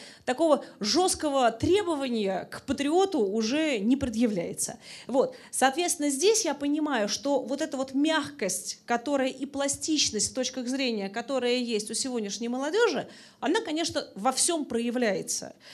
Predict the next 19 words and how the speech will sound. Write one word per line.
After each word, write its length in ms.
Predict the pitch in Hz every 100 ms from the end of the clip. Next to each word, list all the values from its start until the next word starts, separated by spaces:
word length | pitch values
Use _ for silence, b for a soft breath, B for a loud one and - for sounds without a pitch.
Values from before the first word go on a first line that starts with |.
| B
И, 280 | 254 277 277
э, 160 | 277 240
патриотизм — 640 | 247 269 302 311 427 330
это 160 | 254 262
только 300 | 320 311 254
один 300 | 247 285 339
из 140 | 262
таких 340 | 220 214 294 220
вот 140 | 214
наглядных 500 | 214 214 262 262 226
примеров. 460 | 240 247 220 196 160
Соответственно, 560 | 262 277 269 - 190
когда 220 | 185 226 269
мы 100 | 240
говорим 320 | 226 240 220
там 160 | 185 185
про 140 | 214
мое 220 | 226 349
поколение, 640 | 415 302 254 240 202 180